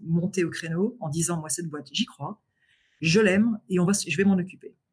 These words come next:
Et le board lui a fait confiance. Elle est devenue Chief of Staff et C E O et, euh, et, euh,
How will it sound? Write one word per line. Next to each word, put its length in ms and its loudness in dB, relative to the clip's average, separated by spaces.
Et 180 2
le 120 6
board 300 4
lui 120 6
a 40 0
fait 140 -4
confiance. 760 -4
Elle 120 0
est 40 2
devenue 240 0
Chief 240 -2
of 120 0
Staff 360 -6
et 100 0
C 340 2
E 40 6
O 280 2
et, 340 -2
euh, 500 -8
et, 160 -4
euh, 260 -6